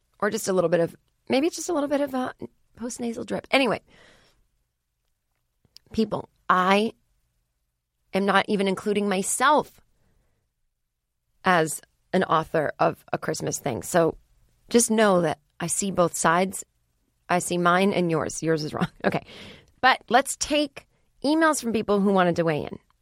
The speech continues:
Um, oh, someone sent me a beautiful photo of, she was staying in an Airbnb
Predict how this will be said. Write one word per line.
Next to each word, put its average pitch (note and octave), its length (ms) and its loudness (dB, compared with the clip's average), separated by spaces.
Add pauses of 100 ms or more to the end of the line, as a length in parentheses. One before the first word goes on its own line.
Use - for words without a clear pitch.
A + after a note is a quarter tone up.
(2250)
Um, F#3 400 4 (300)
oh, D4 240 2 (560)
someone B3 380 4
sent G3 280 0
me E3+ 440 0 (1200)
a E3+ 300 2 (1400)
beautiful A3+ 360 0
photo E3 520 2 (600)
of, E3+ 400 0 (760)
she - 160 -6
was F#3 120 -2
staying G#3+ 260 2
in G3 80 0
an F#3 60 -2
Airbnb D#3+ 680 -4